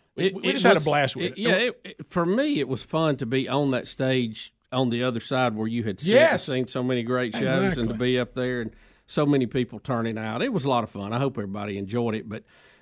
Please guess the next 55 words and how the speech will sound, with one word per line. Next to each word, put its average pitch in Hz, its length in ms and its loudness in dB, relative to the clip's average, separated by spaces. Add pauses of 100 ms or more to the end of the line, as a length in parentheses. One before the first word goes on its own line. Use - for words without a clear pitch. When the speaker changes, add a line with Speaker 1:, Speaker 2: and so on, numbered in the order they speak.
Speaker 2:
Greg, 196 240 6
I 196 40 8
wanna 185 140 6
focus 170 380 -2
on 156 140 -2
you 185 100 0
again. 147 240 -2
Let's, - 240 -6
we'll 143 240 -6
hold 175 300 -2
off 170 260 0
getting 139 300 -2
to 113 120 -8
the 101 80 -6
show, 131 520 -2
but 117 280 -4 (640)
at 139 180 -6
what 202 260 -2
point, 214 460 4
I 143 120 -2
know 180 180 2
you've, 165 360 -4
you've 160 240 -2
developed 143 520 0
a - 20 -2
lot 123 280 2
of 113 80 -4
things 127 360 -2
that 110 160 -10
you're 120 100 -2
very 107 200 -2
passionate 101 520 -6
about. 90 380 -16 (100)
Speaker 3:
Oh, 113 260 0
Speaker 2:
And, 110 160 -4
Speaker 3:
now, 104 200 -4
look, 131 220 -2
don't, 131 300 2
Speaker 2:
and, 131 80 4
Speaker 3:
don't 143 180 2
get 127 100 0
Speaker 2:
and 123 100 2
Speaker 3:
me 117 60 -4
in 107 80 -6
trouble. 123 220 0
Speaker 2:
one 190 120 4
of 156 200 2
'em 135 180 -2
is 117 160 -4
puppet 139 440 -4
to 113 80 -8
human, 123 340 -2 (360)
human 156 380 2
interaction. 110 420 -2
Speaker 1:
Yeah, 135 60 4